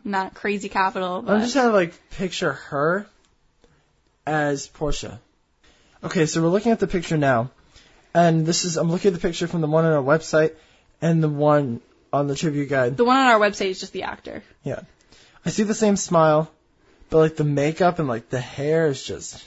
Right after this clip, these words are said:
Speaker 1: Oh, you're right. It is the same smile. <laughs>
Speaker 2: It's
Speaker 1: Um,
Speaker 2: very,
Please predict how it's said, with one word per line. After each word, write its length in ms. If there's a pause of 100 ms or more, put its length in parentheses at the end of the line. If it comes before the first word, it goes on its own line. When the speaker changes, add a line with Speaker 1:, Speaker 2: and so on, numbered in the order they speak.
Speaker 1:
Oh, 40
you're 180
right. 180
It 80
is 140
the 80
same 240
smile. 320
<laughs> 60 (1200)
Speaker 2:
It's 180
Speaker 1:
Um, 140
Speaker 2:
very, 240